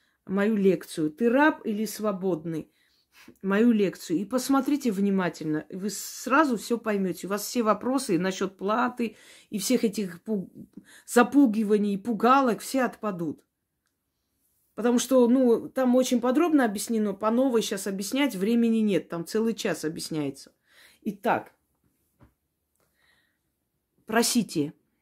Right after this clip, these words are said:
этого духа. Сколько раз произносить? Три раза, э, семь раз, двенадцать раз. Иногда, может, и забудете, не страшно. Главное, несколько раз произносить,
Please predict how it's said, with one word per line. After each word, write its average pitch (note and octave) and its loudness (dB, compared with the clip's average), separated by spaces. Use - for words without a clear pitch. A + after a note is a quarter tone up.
этого F3+ -8
духа. E3 -12
Сколько - 0
раз A3 -2
произносить? F3+ -8
Три A3+ 0
раза, E3+ -4
э, E3+ -6
семь A3 2
раз, F3+ -4
двенадцать G3+ -2
раз. E3 -8
Иногда, C4 6
может, A#3 2
и A#3+ -2
забудете, G#3+ 0
не G3+ -2
страшно. F#3 -4
Главное, G3+ 0
несколько G3+ -2
раз F#3 -2
произносить, G3 0